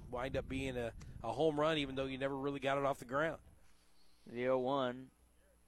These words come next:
Speaker 2: as Proffer ducks underneath it, the count's even at one and one. One away, one and one count, runner on, and the pitch. Ooh, chasing it one high, Proffer swings and misses. That was at his eyes. Those always look good, though, if you're a hitter,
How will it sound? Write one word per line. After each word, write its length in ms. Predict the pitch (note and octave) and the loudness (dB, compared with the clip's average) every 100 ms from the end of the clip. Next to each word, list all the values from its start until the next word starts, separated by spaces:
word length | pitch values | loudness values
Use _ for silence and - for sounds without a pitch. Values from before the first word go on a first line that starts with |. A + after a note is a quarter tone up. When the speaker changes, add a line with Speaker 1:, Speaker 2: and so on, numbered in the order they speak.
| _ - | _ -16
Speaker 2:
as 320 | G#2+ A2+ A2 A2+ | -10 -6 -6 -6
Proffer 340 | - C3 B2+ A#2+ | -2 -2 -2 -4
ducks 240 | C3 - | -4 -4
underneath 360 | C3 B2+ C#3 B2 | -4 -4 -6 -6
it, 120 | A#2 | -8
the 60 | |
count's 380 | - A#2+ A#2+ - - | -6 -4 -4 -10 -8
even 240 | C#3 B2+ | -6 -6
at 100 | A#2 | -6
one 180 | C3 A#2+ | -6 -6
and 120 | A2+ | -6
one. 160 | G#2 A2+ - - - - - - - - - - - - - - - - - - | -6 -6 -8 -12 -20 -20 -20 -20 -20 -20 -20 -20 -20 -20 -20 -20 -20 -20 -20 -8
One 160 | A2+ | -4
away, 400 | B2+ B2 C3 F3 E3+ - - | -2 -2 -2 -2 -8 -16 -10
one 140 | B2+ | -6
and 100 | C3+ | -4
one 160 | C3 B2+ | -4 -6
count, 300 | - C#3 G3+ G3+ _ - | -6 -6 -6 -12 _ -8
runner 280 | D#3+ D3+ D3 | -4 0 2
on, 340 | D3+ B2 G#2+ | 4 4 2
and 120 | A#2 | -4
the 60 | A#2+ | -4
pitch. 560 | - D#3 A#2 - - - - - - - - | 0 0 0 -4 -16 -18 -20 -20 -20 -14 -4
Ooh, 280 | B2+ A#2+ A2 | -2 -2 -2
chasing 300 | - C3 B2+ | -2 -2 -2
it 100 | B2 | -4
one 180 | B2+ B2+ | 0 0
high, 340 | A#2+ B2 A#2+ A2 | 2 2 2 -2
Proffer 320 | B2+ B2 A#2 | -2 -2 -2
swings 320 | A2+ A#2+ A#2+ A2 | -8 -8 -8 -8
and 80 | |
misses. 300 | A#2 A#2 A2 | -6 -6 -4
That 160 | A#2+ C#3 | -2 -2
was 100 | B2 | 0
at 100 | B2 | -4
his 120 | A2+ | 0
eyes. 500 | C3+ C#3+ A#2+ A#2 - - - - - - - - - - | 2 4 2 -2 -10 -16 -20 -20 -18 -20 -20 -20 -20 -6
Those 160 | D3+ E3 | 0 4
always 260 | F#3 F3 | 6 4
look 180 | G3 G3+ | 2 2
good, 200 | A3 F3 | 2 6
though, 220 | F3 F3 | 6 6
if 140 | E3 F3 | 4 2
you're 140 | E3+ | 2
a 60 | D3+ | 2
hitter, 260 | D#3+ F#3+ | 2 -2